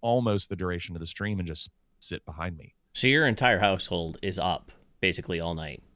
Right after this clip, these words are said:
Speaker 1: Yeah, they're, we're, we're, we're all pretty much night owls.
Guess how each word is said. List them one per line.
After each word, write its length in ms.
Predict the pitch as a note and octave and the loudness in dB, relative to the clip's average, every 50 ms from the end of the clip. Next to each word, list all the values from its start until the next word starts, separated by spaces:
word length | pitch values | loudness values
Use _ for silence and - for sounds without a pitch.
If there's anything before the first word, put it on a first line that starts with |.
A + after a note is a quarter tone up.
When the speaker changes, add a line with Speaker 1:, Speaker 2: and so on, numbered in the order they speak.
| _ _ _ _ _ - | _ _ _ _ _ -20
Speaker 1:
Yeah, 320 | - F2 E2 D#2 D2+ D2+ D2+ | -18 -14 -12 -10 -10 -10 -8
they're, 140 | E2+ F2+ - - F#2+ G2 F2 | -8 -8 -8 -8 -10 -8 -4
we're, 240 | F#2 G#2 G#2 G2+ E2+ | -2 0 0 0 0
we're, 280 | F2+ F#2 G2+ G2+ G2+ - | 0 0 2 2 2 0
we're 180 | - G2 G2+ G#2 | 0 -2 0 2
all 160 | F#2 F2+ F2+ | 2 2 0
pretty 280 | E2 - - F#2+ F2+ E2+ | -2 -4 -6 -6 -6 -4
much 240 | D#2+ D#2 - - E2+ | -6 -6 -8 -8 -8
night 180 | D#2+ D#2 D#2 | -6 -6 -6
owls. 400 | C#2+ C#2 C2+ C2 C2+ - - - | -8 -8 -10 -10 -10 -10 -10 -10